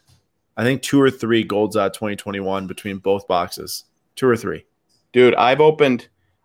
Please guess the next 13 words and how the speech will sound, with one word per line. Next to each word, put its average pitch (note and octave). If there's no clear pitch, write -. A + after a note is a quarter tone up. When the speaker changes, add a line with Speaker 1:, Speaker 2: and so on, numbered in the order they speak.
Speaker 2:
I've B2
opened C3+
ten F#3+
Topps F3+
hanger D3
boxes, G#2
two G3
Gravity E3+
feed D#3
packs, C#3
and A#2+
two, D#3+
um, A2